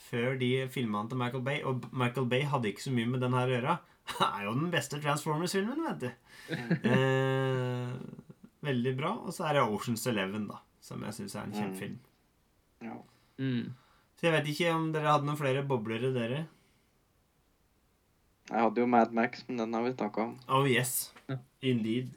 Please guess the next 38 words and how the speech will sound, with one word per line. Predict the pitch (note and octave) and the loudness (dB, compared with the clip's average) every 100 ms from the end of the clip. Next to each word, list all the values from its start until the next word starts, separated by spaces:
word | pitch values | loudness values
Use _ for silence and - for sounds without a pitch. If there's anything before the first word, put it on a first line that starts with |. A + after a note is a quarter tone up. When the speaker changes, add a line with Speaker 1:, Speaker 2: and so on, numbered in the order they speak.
| - | -4
Speaker 3:
Ja, | C3 C3+ | 0 0
Speaker 1:
indeed. | G#2 | 0
Speaker 3:
nei, | C3+ D3 | 4 8
jeg | D#3 | 8
hadde | D#3 A#2 A#2+ | 6 4 4
ikke | C#3 | 4
noe | C#3 D3 | 2 4
særlig | D3 C#3+ D3 C#3+ | 6 6 8 6
flere | C#3 C#3 | 6 8
bobler, | C#3 C3+ E3 D#3 | 6 6 6 8
jeg | C#3+ | 8
også. | B2+ C3 D3+ - - - - - - - - - - - - F3 | 6 2 -4 -6 -20 -20 -20 -20 -20 -20 -20 -20 -20 -20 -4 4
Speaker 1:
Nei, | |
men | G3+ A#3+ | 4 6
så | B3 | 6
bra. | G3+ C#4+ D#4 - - - - _ _ - | 10 10 8 -4 -20 -20 -20 _ _ 6
Da | F3 | 8
har | G3+ | 10
vi | G#3+ | 12
rett | F3 D#3+ - G#3+ | 12 12 8 0
og | |
slett | G3 F#3 F#3+ | 8 8 10
greid | E3+ D#3 | 10 10
å | F3 F3+ | 8 6
komme, | F#3+ D#3 A#2 A#2+ - - D3 | 6 6 4 0 -4 -6 2
eh, | C#3 C3+ | 2 2
vårs | C#3 - | 0 2
igjennom. | D#3+ B2+ D3 G3+ G3+ - - | 6 6 6 4 4 -4 0
<clears throat> | G3 D#3+ - C3+ | 2 2 0 0
Og | C#3 | 4
hvis | E3 F3+ - | 4 4 0
det | E3 | 2
var | C#3+ E3+ | 2 4
sånn | C#3+ C3+ | 0 0
at | E3 | 0
denne | C#3 C3 | 0 -2
episoden | C3 D3+ C#3 C3+ | -2 -2 -2 2
her | C3+ D#3 | 2 2